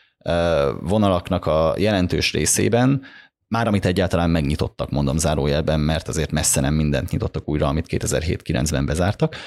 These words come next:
Na szóval, hogy az ad-, ö, akkor újra nyitottak jelentős részében mondjuk ilyen napi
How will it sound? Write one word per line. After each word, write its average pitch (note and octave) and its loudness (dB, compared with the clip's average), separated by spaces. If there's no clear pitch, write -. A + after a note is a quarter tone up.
Na A#2 -2
szóval, B2 2
hogy C3+ 4
az - 4
ad-, C#3+ 0
ö, A#2 2
akkor G#2 2
újra G2 4
nyitottak F#2+ 0
jelentős F2 0
részében G2 2
mondjuk F#2 2
ilyen F2+ 2
napi F2 0